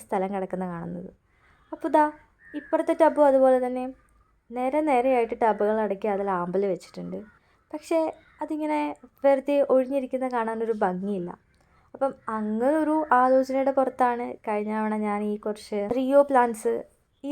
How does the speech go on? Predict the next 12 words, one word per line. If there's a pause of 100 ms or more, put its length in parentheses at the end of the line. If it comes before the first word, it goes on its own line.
(100)
ഒരു
ടബിന്
ചുറ്റും
സെറ്റ്
ചെയ്തത്.
എങ്ങനെ
ഉണ്ടാവും (100)
നോക്കാനാണ്. (340)
അപ്പോൾ
വലിയ
തരക്കേടില്ലാത്ത
രീതിയിൽ